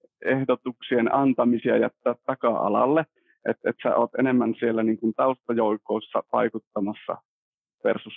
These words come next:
se, että sä olisit siinä itse ottamassa kunniaa, että sä nyt sait jonkun asian aikaiseksi. Eli, eli pitää olla tämmöinen servant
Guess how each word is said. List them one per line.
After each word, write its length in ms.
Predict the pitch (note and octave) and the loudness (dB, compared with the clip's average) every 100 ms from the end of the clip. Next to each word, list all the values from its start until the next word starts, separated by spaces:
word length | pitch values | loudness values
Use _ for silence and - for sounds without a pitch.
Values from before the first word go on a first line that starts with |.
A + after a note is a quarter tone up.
| - | -4
se, 80 | G#2 | -4
että 400 | - - - A#2 | -4 -18 -6 -2
sä 40 | |
olisit 220 | E2+ G#2+ - | -2 -4 -6
siinä 200 | G#2 D#2+ | -4 -2
itse 120 | - | -2
ottamassa 360 | G#2 - A2 - | -4 -6 -12 -8
kunniaa, 380 | A#2 A2 A2 C#2+ | -2 0 0 -4
että 200 | - - | -10 -10
sä 60 | G#2 | -10
nyt 120 | - - | -10 -12
sait 140 | - | -12
jonkun 260 | - - - | -10 -8 -8
asian 220 | - G2+ - | -8 -6 -4
aikaiseksi. 500 | E2 - - - - - - - - | -6 -10 -18 -20 -20 -20 -20 -18 -6
Eli, 180 | G#2+ F#2+ | -4 -2
eli 140 | G#2+ A2 | -2 -2
pitää 220 | C#3 D#3 | -2 0
olla 140 | C#3 - | 0 0
tämmöinen 300 | C3 A#2+ - | -2 -2 -2
servant 420 | C3+ B2+ A2+ G#2 | -2 0 0 -2